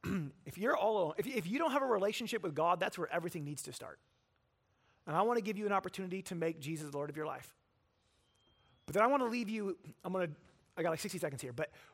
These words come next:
then I, I want to challenge you, going, if you don't have people in your life, you need 'em. And I wanna invite you, even around, look around your table, or even at a couple tables,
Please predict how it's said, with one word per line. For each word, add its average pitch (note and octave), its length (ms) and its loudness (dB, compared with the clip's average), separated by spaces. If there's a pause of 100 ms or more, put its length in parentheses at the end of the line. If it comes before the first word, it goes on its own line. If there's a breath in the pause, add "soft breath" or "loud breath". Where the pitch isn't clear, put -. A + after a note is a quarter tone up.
(300 loud breath)
then C4 200 10
I, A#3 200 6
I A3+ 140 8
want B3 280 4 (120)
to G3 340 4
challenge B3 560 0
you, D3 300 -4 (2000)
going, F3 260 0
if E3 180 -4
you A#3+ 240 -2
don't C4 240 6
have G#3 500 4 (1700)
people A3 260 2
in G#3 60 4
your F3+ 140 0
life, E3+ 380 -2 (1400)
you D3+ 100 -6
need C#3+ 160 -4
'em. B2+ 80 -8 (840 soft breath)
And D3+ 80 0
I G3 40 4
wanna B3+ 180 4
invite G#3+ 380 4
you, E3+ 340 -2 (120)
even A3 200 -4
around, G#3+ 260 2
look G#3+ 140 -2
around A3 200 4
your F#3 80 -2
table, G3+ 400 2 (360 soft breath)
or D3 80 -2
even G#3+ 120 2
at G#3 60 6
a - 40 0
couple G3+ 220 2
tables, F3 400 -2